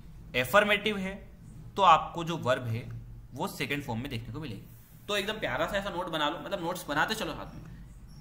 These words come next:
notes in the sense, इतना यहाँ पे आपने heading डाल दी past indefinite, Heading नहीं मतलब यूं ही लिख दिया normal सा, Past indefinite, उसके आगे लगा दिया, उसके आगे लगा दिया Affirmative। affirmative में क्या रहेगा? अपनी second form, है ना? वहीं आप क्या करोगे? नीचे लगाओगे नेगेटिव और interrogative,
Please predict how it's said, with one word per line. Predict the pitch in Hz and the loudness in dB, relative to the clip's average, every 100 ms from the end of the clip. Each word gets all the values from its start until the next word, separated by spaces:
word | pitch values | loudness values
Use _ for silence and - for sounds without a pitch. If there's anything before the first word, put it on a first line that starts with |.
| - - | -12 -4
notes | 143 185 | -2 -2
in | 185 | -2
the | 185 | 0
sense, | 214 226 - - - - - - | -2 -4 -12 -20 -20 -18 -16 -10
इतना | - 180 | -8 -2
यहाँ | 147 123 | 0 4
पे | 190 | 4
आपने | 185 190 | 6 6
heading | 180 202 | 4 6
डाल | 196 | 4
दी | 196 196 | 4 10
past | 170 190 190 | 10 10 4
indefinite, | 196 196 175 | -2 -2 -2
Heading | 131 196 | -2 -2
नहीं | 208 | -2
मतलब | 208 208 - | -2 -4 -6
यूं | 139 175 | -4 -2
ही | |
लिख | 170 135 | -2 0
दिया | 110 | 0
normal | 113 117 110 | 2 0 -2
सा, | 95 - | -4 -2
Past | 127 151 170 | 0 2 2
indefinite, | 175 180 196 214 - | 0 2 0 -2 -8
उसके | 139 - | -10 0
आगे | 175 170 | 2 6
लगा | 165 165 | 6 6
दिया, | 160 110 - - - - - | 6 0 -6 -14 -16 -16 -12
उसके | 117 170 | 0 4
आगे | 170 | 6
लगा | 170 165 | 6 6
दिया | 143 110 127 | 4 2 -2
Affirmative। | - 170 175 180 220 - - | 0 0 0 0 -2 -6 -8
affirmative | - 151 151 156 175 | -4 -2 -2 -2 -2
में | 208 247 - - - - - - | -2 -4 -8 -14 -14 -14 -14 -2
क्या | 156 170 | 6 6
रहेगा? | 175 175 | 8 4
अपनी | 185 | 2
second | 214 147 123 110 | -2 -2 -2 -4
form, | 95 - - - - - - - - - 202 | -6 -10 -14 -16 -16 -16 -16 -16 -16 -8 2
है | |
ना? | 233 120 - | 4 4 2
वहीं | 131 185 | 2 6
आप | 190 | 4
क्या | 196 190 | 4 2
करोगे? | 190 190 | 2 2
नीचे | 180 185 | -2 2
लगाओगे | 180 180 190 | 4 4 2
नेगेटिव | 165 151 165 | 0 0 0
और | 180 | 0
interrogative, | 170 170 175 175 190 226 | -2 -2 0 0 -2 -6